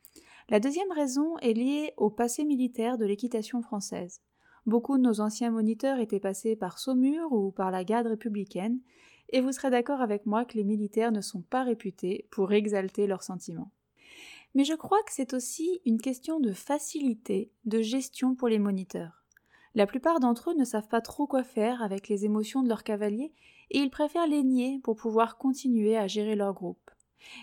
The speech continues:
Et oui, parce que la peur est contagieuse, et si on commence à écouter les peurs des uns et des autres, les cours deviennent plus difficiles à gérer. C'est donc une facilité d'avoir tout le monde en reprise, sur la piste et en silence.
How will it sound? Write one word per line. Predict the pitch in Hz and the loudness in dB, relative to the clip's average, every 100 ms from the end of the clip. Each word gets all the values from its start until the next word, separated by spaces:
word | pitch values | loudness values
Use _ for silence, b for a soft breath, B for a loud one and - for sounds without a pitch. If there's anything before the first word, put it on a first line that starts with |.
| B | B
Et | 202 | 6
oui, | 302 | 6
parce | 294 214 - | 2 -2 -2
que | 214 190 | -2 -2
la | - 185 | 0 -2
peur | 254 254 | 0 0
est | 214 | 0
contagieuse, | 190 196 220 247 302 220 185 | -4 0 0 0 -4 -4 -6
et | - 214 | -4 -4
si | - 339 | -4 -2
on | 285 | 0
commence | 285 269 285 - | 2 4 4 2
à | |
écouter | 214 214 240 254 269 | -2 -2 -4 -2 0
les | 226 | 2
peurs | 196 247 254 254 | 0 4 4 4
des | 185 214 220 | 4 0 0
uns | 233 240 - | -2 -2 -4
et | 185 | -4
des | 180 185 | -2 0
autres, | 254 311 - b b b | -2 -4 -16 b b b
les | 202 | 2
cours | 202 277 277 | 2 -2 0
deviennent | 214 180 202 233 | 0 2 2 0
plus | 233 190 | -2 -6
difficiles | 190 214 214 - 220 | -6 -6 -6 -2 -2
à | |
gérer. | 185 185 160 214 _ _ b b b b | -2 -4 -8 -14 _ _ b b b b
C'est | - | -4
donc | 277 403 | -4 0
une | 269 240 | 0 2
facilité | 311 349 339 285 214 208 220 - - | 0 -2 0 0 0 0 0 -2 -2
d'avoir | 208 202 | 0 0
tout | 202 269 | -4 -2
le | 247 | 0
monde | 214 196 214 - - | 0 -4 -6 -12 -6
en | 202 | 0
reprise, | 247 277 220 254 - _ _ | 0 -2 -6 -6 -8 _ _
sur | - - | -12 -4
la | 339 202 | -2 -4
piste | - 214 - _ _ _ _ - | -8 -14 -14 _ _ _ _ -2
et | 262 | -2
en | 220 | -2
silence. | - 185 - - - - | -4 -10 -12 -16 -20 -20